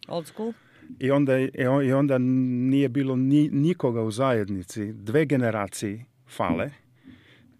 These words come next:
Speaker 2: To su oni koji su razmišljali da će samo nešto, a, mobilnu aplikaciju da napiše da se nešto kucka i oni će zaradit puno para.
Speaker 1: Jasno.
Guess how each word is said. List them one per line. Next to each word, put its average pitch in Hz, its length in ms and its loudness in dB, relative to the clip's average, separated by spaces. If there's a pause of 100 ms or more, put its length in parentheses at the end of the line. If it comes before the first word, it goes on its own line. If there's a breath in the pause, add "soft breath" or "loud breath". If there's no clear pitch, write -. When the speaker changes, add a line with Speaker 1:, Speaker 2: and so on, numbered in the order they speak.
(160)
Speaker 2:
To 143 100 -8
su 131 200 -2
oni 127 240 -2
koji 123 420 -2
su 117 240 -6
razmišljali 113 560 -4
da 107 120 -8
će 110 160 -10
samo 117 340 -6
nešto, 110 420 -8
a, 110 240 -10
mobilnu 123 540 0
aplikaciju 120 600 -4
da 117 100 -4
napiše 117 460 -6
da 110 100 -8
se 113 160 -10
nešto 117 320 -8
kucka 123 480 -6
i 120 80 -4
oni 117 200 -4
će 113 140 -10
zaradit 107 400 -8
puno 104 220 -10
para. 90 300 -12
Speaker 1:
Jasno. 160 420 -10